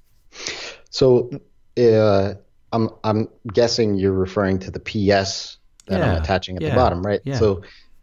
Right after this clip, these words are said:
Speaker 1: the, I do not do it on every single email, and
Speaker 2: Okay.
Speaker 1: it is semi-automated.
Speaker 2: Yeah.
Speaker 1: So, <laughs> uh, to, that's just the longer-winded version of "it depends." But, <laughs>
Speaker 2: <laughs>
Speaker 1: but what, what, what it is, is,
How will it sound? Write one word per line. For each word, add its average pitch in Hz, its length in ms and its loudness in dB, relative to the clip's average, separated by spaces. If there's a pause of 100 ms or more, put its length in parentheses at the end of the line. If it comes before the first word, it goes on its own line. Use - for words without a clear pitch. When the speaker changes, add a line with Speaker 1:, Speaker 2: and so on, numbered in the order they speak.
Speaker 1:
the, 117 220 0 (100)
I 123 60 2
do 123 160 2
not 120 240 0
do 117 160 2
it 113 60 6
on 98 220 -2
every 95 180 -2
single 92 320 -6
email, 90 440 -2
and 101 140 -2
Speaker 2:
Okay. 95 120 4
Speaker 1:
it 95 280 -4
is 101 600 2
semi-automated. 113 840 2 (280)
Speaker 2:
Yeah. 120 140 -6
Speaker 1:
So, 120 240 2 (640)
<laughs> - 560 -16
uh, 98 260 0 (260)
to, 87 400 0 (400)
that's 104 240 0
just 92 220 -2
the 90 80 0
longer-winded 92 880 0
version 95 320 2
of 160 260 -4
"it - 120 0
depends." 127 460 -2 (360)
But, - 200 4 (300)
<laughs> 127 240 -8
Speaker 2:
<laughs> - 280 -14
Speaker 1:
but 120 220 4
what, 123 280 2
what, 135 360 2
what 127 140 2
it 143 140 4
is, 170 200 2
is, 104 280 -6